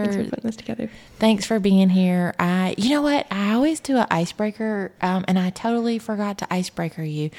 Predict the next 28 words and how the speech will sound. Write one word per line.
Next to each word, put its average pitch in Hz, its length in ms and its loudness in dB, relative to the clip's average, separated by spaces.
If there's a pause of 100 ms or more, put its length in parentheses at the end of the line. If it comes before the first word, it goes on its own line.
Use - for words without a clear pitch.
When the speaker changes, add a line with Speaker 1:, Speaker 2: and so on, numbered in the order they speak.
(380)
Speaker 2:
ask 185 240 0
you 190 80 2
my 170 160 2
icebreaker 170 500 -2
questions. 143 540 -6
So 160 240 -2
you 170 160 0
know 196 140 4
what? 220 200 0
We're 233 200 0
gonna 302 320 -8
end 160 540 0 (460)
with, 165 720 0
um, 156 540 -2 (1000)
an 185 160 4
ice. 165 220 -2 (140)
Well, 175 260 2
we're 196 140 0
gonna 190 400 2
end 180 160 2
with 170 160 0
a 165 60 -6
fun, 160 600 0
um, 147 500 -4 (580)
a 165 60 -4
fun 160 420 0
question. - 680 -6
So, 151 840 -6